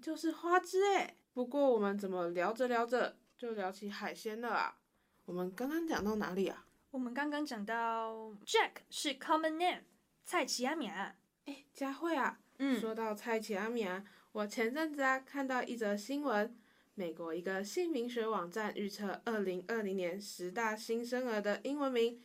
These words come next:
Speaker 1: 你知道女生的第一名是什么名字吗？
Speaker 2: 嗯，Emily。
Speaker 1: 错，女生的第一名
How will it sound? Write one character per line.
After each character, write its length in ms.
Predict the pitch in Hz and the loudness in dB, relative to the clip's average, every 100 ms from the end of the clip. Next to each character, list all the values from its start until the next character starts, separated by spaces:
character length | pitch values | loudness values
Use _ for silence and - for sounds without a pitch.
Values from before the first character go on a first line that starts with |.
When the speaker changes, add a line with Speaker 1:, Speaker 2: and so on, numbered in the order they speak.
| - - | -20 -14
Speaker 1:
你 100 | - | -10
知 100 | 175 | -4
道 200 | 185 190 | 0 0
女 200 | 202 175 | 2 0
生 220 | 165 196 202 | 0 -2 0
的 140 | 196 | 0
第 240 | 202 220 | 0 0
一 60 | 247 | 2
名 380 | 247 208 233 240 | 2 0 -2 -6
是 160 | - 226 | -8 -6
什 180 | 226 190 | -2 0
么 120 | 175 | 0
名 240 | 175 175 214 | 0 -2 0
字 100 | 254 | 0
吗？ 360 | 269 277 294 - | 2 2 -2 -8
Speaker 2:
嗯， 1200 | 285 285 285 285 294 294 294 294 294 294 294 302 _ | -4 -2 -2 -2 -2 -2 -4 -4 -6 -6 -8 -8 _
Emily。 440 | 339 440 349 226 - _ _ _ | 6 8 6 4 -2 _ _ _
Speaker 1:
错， 380 | - 415 - _ _ _ _ - | -2 0 0 _ _ _ _ -6
女 200 | 190 185 | -6 -4
生 160 | 214 | -2
的 120 | 220 | -2
第 200 | 196 254 | -2 -4
一 60 | 285 | -2
名 320 | 294 220 220 | 0 -2 -2